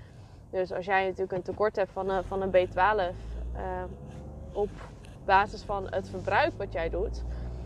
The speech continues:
kan het in je bloedwaardes bij de huisarts gewoon goed zijn binnen de normwaardes. Maar kan het zijn dat jij veel meer behoefte hebt aan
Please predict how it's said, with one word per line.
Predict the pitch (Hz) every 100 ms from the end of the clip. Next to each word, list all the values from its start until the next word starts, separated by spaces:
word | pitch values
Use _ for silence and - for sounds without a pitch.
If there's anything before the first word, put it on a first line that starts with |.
| - -
kan | 208 214
het | 220 -
in | 214
je | 202
bloedwaardes | 202 285 - 220 190 190
bij | 190 185
de |
huisarts | 180 196 294 262 -
gewoon | - 190 190 190 -
goed | - 339
zijn | - 190 190 208
binnen | 208 208 202
de | 208
normwaardes. | 214 247 240 175 180 -
Maar | 214
kan | 208 254
het | 277
zijn | 277 262
dat | 196
jij | 214 214
veel | 262 269
meer | 240
behoefte | 196 226 320 -
hebt | 175 180
aan | 175 185